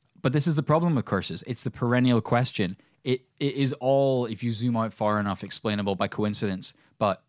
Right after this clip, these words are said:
even the most skeptical listener has to concede that it's a little bit unusual.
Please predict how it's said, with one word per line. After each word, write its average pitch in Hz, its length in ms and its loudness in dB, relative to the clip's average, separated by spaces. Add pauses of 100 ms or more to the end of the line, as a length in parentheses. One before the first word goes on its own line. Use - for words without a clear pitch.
(120)
even 127 340 2
the 113 60 2
most 107 260 0
skeptical 95 760 -2
listener 95 600 -2
has - 240 -2
to - 120 -10
concede 101 540 0
that 92 100 -4
it's 92 140 -8
a 98 40 -8
little 95 200 -4
bit 95 120 -4
unusual. 90 640 -6